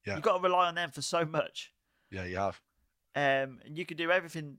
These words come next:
Speaker 2: as well as a team as you can, but you've got to rely on them officials. And
Speaker 1: Yeah.
Speaker 2: <sighs> it's just
Speaker 1: It's
Speaker 2: been,
Speaker 1: poor.
Speaker 2: it
Speaker 1: The
Speaker 2: is
Speaker 1: standard's so
Speaker 2: poor.
Speaker 1: poor.
Speaker 2: It
Speaker 1: I
Speaker 2: is
Speaker 1: mean,
Speaker 2: so poor.
Speaker 1: it's not even just us either. Like, y-,
Speaker 2: Did you
Speaker 1: I
Speaker 2: see
Speaker 1: feel
Speaker 2: that
Speaker 1: like
Speaker 2: sh-, did you see that one at, uh, was it Sheffield
Speaker 1: Bol-,
Speaker 2: Wednesday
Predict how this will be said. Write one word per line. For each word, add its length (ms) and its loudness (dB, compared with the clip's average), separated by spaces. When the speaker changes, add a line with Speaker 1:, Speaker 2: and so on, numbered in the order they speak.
Speaker 2:
as 140 -8
well 180 0
as 120 -6
a 40 -12
team 220 -6
as 80 -10
you 80 -12
can, 280 -2
but 160 -10
you've 160 -20
got 120 0
to 60 -2
rely 300 -2
on 80 -8
them 140 -10
officials. 600 -12
And 180 -8
Speaker 1:
Yeah. 280 -4
Speaker 2:
<sighs> 320 -16
it's 140 -8
just 160 -4
Speaker 1:
It's 80 2
Speaker 2:
been, 80 -2
Speaker 1:
poor. 200 4
Speaker 2:
it 20 -20
Speaker 1:
The 80 -8
Speaker 2:
is 60 0
Speaker 1:
standard's 280 0
so 140 6
Speaker 2:
poor. 80 -2
Speaker 1:
poor. 180 0
Speaker 2:
It 40 -6
Speaker 1:
I 60 -4
Speaker 2:
is 100 2
Speaker 1:
mean, 80 4
Speaker 2:
so 280 0
poor. 240 -14
Speaker 1:
it's 140 -4
not 120 2
even 100 -6
just 200 -8
us 160 2
either. 280 -4
Like, 280 -2
y-, 80 -20
Speaker 2:
Did 120 -4
you 40 0
Speaker 1:
I 60 2
Speaker 2:
see 100 2
Speaker 1:
feel 80 6
Speaker 2:
that 60 4
Speaker 1:
like 80 -2
Speaker 2:
sh-, 100 -2
did 100 -16
you 60 -6
see 120 2
that 120 2
one 240 2
at, 220 0
uh, 40 -4
was 160 -8
it 80 -8
Sheffield 340 -2
Speaker 1:
Bol-, 100 4
Speaker 2:
Wednesday 280 -2